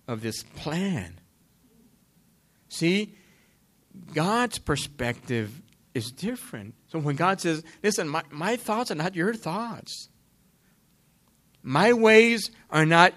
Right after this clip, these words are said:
your ways." And sometimes we don't know why we're going through a severe problem,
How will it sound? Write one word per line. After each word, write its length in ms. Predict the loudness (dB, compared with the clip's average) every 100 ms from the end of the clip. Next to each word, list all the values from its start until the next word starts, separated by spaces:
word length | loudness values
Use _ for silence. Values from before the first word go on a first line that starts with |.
| -2
your 380 | 4 8 8 6
ways." 800 | 2 2 2 -2 -4 -10 -12 -14 _ _ _ _ _ _ _ _ _ _ _ _ _ _ _ _ _ _ _ _ _ -4
And 100 | -2
sometimes 640 | 2 2 2 2 4 6 6
we 80 |
don't 160 | 6 8
know 140 | 6
why 400 | 6 6 8 8
we're 160 | 8 6
going 280 | 8 4 4
through 140 | 2
a 60 | 2
severe 340 | 0 2 0
problem, 500 | 0 4 4 4 -4